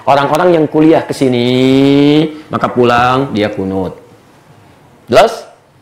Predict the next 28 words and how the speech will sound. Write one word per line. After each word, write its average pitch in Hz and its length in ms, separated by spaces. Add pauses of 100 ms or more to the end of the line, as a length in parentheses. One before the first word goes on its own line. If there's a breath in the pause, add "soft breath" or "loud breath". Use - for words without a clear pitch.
(320 soft breath)
Imam 156 240
Malik, 170 480
ini 139 160
yang 139 160
di 131 80
Libya, 117 560
yang 117 160
Tunisia, 123 640
yang 117 80
Maroko, 117 480
Aljazair, 113 400
dan 107 160
sebagainya. 107 560 (160 loud breath)
Kalaupun 160 480
dia 160 160
kunut, 165 480
umumnya 147 480
kunutnya 135 320
nggak 123 160
akan 139 160
terdengar. 120 420 (220)
Sir. 147 480 (480)
Ya, 127 240
di 131 80
rakaat 127 400
kedua, 147 400
sholat 135 260
subuh, 160 460